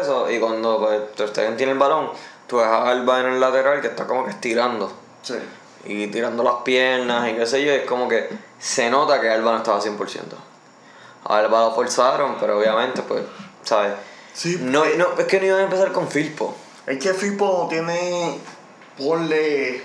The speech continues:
Speaker 2: la confianza completa.
Speaker 1: Exacto.
Speaker 2: Porque como es, al ser tan inconsistente,
Speaker 1: Ajá.
Speaker 2: yo entiendo que el mismo
Speaker 1: Pero es que Firpo no está acostumbrado a estar jugando en este ambiente, esta presión y este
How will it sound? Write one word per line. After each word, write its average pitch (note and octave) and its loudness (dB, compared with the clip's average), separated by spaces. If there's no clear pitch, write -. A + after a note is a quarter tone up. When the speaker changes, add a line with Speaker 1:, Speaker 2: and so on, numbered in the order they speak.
Speaker 2:
la C3 -6
confianza C#3+ -2
completa. D3+ -2
Speaker 1:
Exacto. A#2 -2
Speaker 2:
Porque B2+ -2
como C#3 0
es, - -6
al C#3 2
ser E3 -2
tan D#3+ 0
inconsistente, E3 -4
Speaker 1:
Ajá. C#3 0
Speaker 2:
yo A2+ -10
entiendo C3+ -6
que D#3 -2
el D3 -4
mismo D#3 -2
Speaker 1:
Pero D3 4
es F3 2
que G3+ 2
Firpo F#3+ 2
no F#3+ 4
está E3+ 0
acostumbrado C#3+ 0
a - 0
estar B2 -2
jugando C3+ 0
en C#3+ 0
este C#3 0
ambiente, C3 0
esta - 0
presión A#2+ -2
y A2+ -2
este A2+ 0